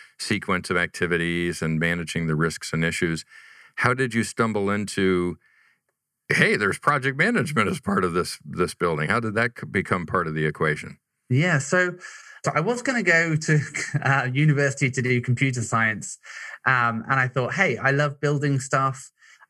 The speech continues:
Speaker 2: I'm gonna become a computer scientist." So I actually spent a year working for the Ministry of Defense as a front-end developer. Uh, then realized sitting in front of a computer all day coding stuff just wasn't my jam.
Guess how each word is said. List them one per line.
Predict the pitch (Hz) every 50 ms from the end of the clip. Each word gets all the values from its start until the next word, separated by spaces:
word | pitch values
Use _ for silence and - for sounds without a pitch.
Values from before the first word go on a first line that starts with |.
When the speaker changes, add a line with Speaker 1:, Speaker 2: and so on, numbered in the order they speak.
| _ _ _ _ -
Speaker 2:
I'm | 139 151
gonna | 151 143
become | 131 127 123 - - 127 120 120 117 117 117 117 117 117 - _ _ _ _ _ _ _ _ _ _ _ _ _ -
a | 120 123
computer | - 127 120 - 123 120 120 127
scientist." | - 160 156 160 156 151 180 165 147 147 -
So | - -
I | 147 151
actually | 156 - 175 156
spent | - 160 139 113
a | 123
year | 120 127 131 127 120
working | 113 117 123 120 120 - 127 120 117 113
for | - 123
the | 117 117 117
Ministry | 117 117 120 120 117 - - 123 113
of | 107
Defense | 113 107 - - 120 113 110 - - - _
as | 131 127 120
a | 117
front-end | 110 - 135 127 120 120 120 117 113 110 107 104 - _
developer. | - 113 107 117 117 113 113 - - 85 95 107 - _ - - - - - - - - - - _ -
Uh, | 123 117 113 110 113 113 87 -
then | 147 147 151
realized | 156 151 135 127 123 123
sitting | - 185 147 -
in | 160 160
front | 156 175 165 151
of | 143
a | 135
computer | 131 135 127 135 135 123 127 - 123
all | 120
day | 113 120 113 110
coding | 110 - - 127 123 120 123 117
stuff | 113 - - 117 107 - -
just | - 120 - 123
wasn't | 117 120 120 120 123 117 113 104
my | 113 113 113 110 110
jam. | 104 - 110 107 110 110 107 113 113